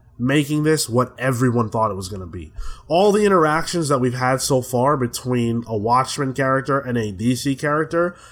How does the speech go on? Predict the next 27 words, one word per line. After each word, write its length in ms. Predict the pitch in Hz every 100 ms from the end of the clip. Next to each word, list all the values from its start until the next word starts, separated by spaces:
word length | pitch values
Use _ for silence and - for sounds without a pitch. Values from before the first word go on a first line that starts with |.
| - -
has 260 | 151 127
been 260 | 127 143 123
revelatory 960 | 127 220 196 147 131 131 120 120 120 - - _
and 180 | 139 131
very, 420 | 107 160 214 190
very, 640 | 139 147 180 160 139 127 120
uh, 280 | 131 123 113
vital, 720 | 104 101 131 165 151 113 98
I 140 | 104
think, 320 | 101 120 95 120
as 160 | 123
opposed 420 | 123 139 151 147 147
to 100 | 135
just 200 | 135 -
being 220 | 139 135
a 60 | 117
throwaway. 560 | 135 151 135 101 85 - - -
You 120 | 190
could 100 | 185
have 180 | 180 185
easily 400 | 196 185 165 151
had 200 | 143 135
the 80 | 127
Joker 680 | 120 139 127 135 123 120 - -
meet 240 | 135 143
the 80 | 131
comedian, 720 | 143 135 139 139 120 104 92